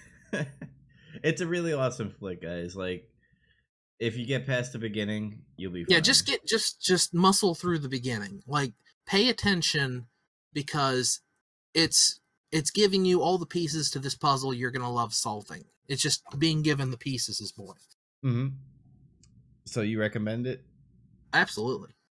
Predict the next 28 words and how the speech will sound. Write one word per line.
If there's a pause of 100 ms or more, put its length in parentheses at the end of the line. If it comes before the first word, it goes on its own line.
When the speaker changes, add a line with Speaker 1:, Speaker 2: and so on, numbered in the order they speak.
(140)
Speaker 1:
I
recommend
it
also. (360)
Um, (1120)
yeah,
so
that
was
our
movie
of
the
week. (240)
Next
week's
movie (580)
is
gonna
be (120)
The
Salvation (220)
with
Mads
Mikkelsen. (680)
Mikkelsen. (540)
Speaker 2:
Mikkelsen. (320)
Speaker 1:
Yeah,